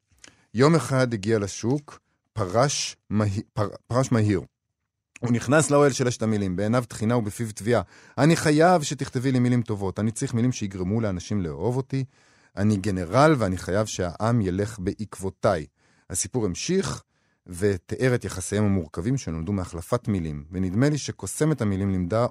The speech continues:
אותו לקח או שניים. אולי היה להם גם סיפור אהבה קצר ומר, עם גרעין מתיקות של דרום אמריקה. מעולם לא מצאתי את הספר הזה, למרות שחיפשתי אותו הרבה. את האישה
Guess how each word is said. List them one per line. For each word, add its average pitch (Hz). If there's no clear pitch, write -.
אותו 110
לקח 127
או 101
שניים. 113
אולי 113
היה 139
להם 123
גם 110
סיפור 104
אהבה 98
קצר 104
ומר, 113
עם 95
גרעין 95
מתיקות 92
של 90
דרום 87
אמריקה. 80
מעולם 104
לא 160
מצאתי 131
את -
הספר 123
הזה, 110
למרות 98
שחיפשתי 123
אותו 101
הרבה. 85
את 90
האישה 185